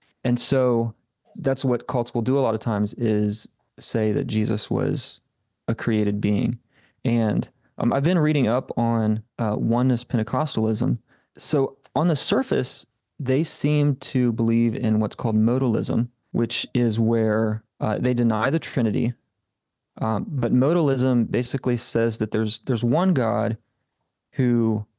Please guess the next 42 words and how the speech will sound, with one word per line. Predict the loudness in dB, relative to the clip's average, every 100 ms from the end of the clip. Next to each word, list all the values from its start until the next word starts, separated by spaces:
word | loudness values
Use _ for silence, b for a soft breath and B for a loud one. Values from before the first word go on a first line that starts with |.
| _ _ _ _ -6
kind | -4
of | -4
puts | -2 -2 -2
on | -2 0 0
three | 0 0
different | 0 -2 -2 -2
masks. | -2 -2 -6 -8 -14 -18 _ _ _
So | -6 -4
sometimes | -2 0 0 0 0
he | -2
puts | -2 -4 0
on | 2
them, | 2 0 -6 _ -4
or, | -2
or | -2 -4
hats. | -2 -2 -2 -4
You | -4
can | 0
think | 0
of | 0
it |
as | -2
hats. | -4 -6 -4
And | -2
he's | -2
like, | -2
"Right | -2 0
now, | 0 0 0
I'm | 0
in | 2
the | 2
role | 0 0 -2 -2
of | -4 -4 -10 _
Father." | -4 -4 -6 -8 _ b b b b
And | 0 2
then | 2 2 2 0 -4 b b -4
later | 0 0
on, | 0
he |
comes | 0 2 2
and | 2
says, | 0 -2 -2